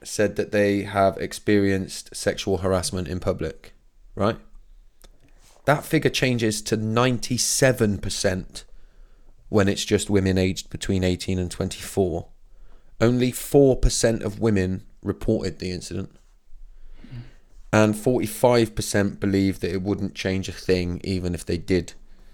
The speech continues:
report it. Ninety-seven percent of eighteen to twenty-four-year-olds have been sexually harassed in public. Oh, what do you think about that?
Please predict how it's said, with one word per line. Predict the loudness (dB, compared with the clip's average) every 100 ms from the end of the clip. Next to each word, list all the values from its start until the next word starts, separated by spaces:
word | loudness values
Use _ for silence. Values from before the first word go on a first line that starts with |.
| -20 -16 -14 -12
report | -8 -4 0 0 0
it. | -6 -8 -12 -4 -4 -4 -10 -14 -18 -20 -20 -10
Ninety-seven | -2 -2 -2 -2 4 4 4 0
percent | -4 -2 0 0 -6 -16 -10 -8 -8 -14 -14 -14 -14 -16 -18 -20 -20 -20 -20 -20 -12
of | 0
eighteen | 0 2 -2
to | -4
twenty-four-year-olds | -4 -4 -4 -2 -2 -2 -2 -6 -8
have | -8
been | -6 -6 -8
sexually | -10 -6 -6 -6 -6
harassed | -4 -6 -8 -16 -20 _ -10
in | -8
public. | -4 -6 -6 -12 -20 -20 _ -20 _ _ _ -20 -20 _ _ _ _ _ _ _ _ -20 _ _ _ _ -20 _ _ _ _ _ _ _ _ _ -20 _ _ _ _ 2
Oh, | 2
what | 4 2
do |
you | 2
think | 0
about | 0 0
that? | 0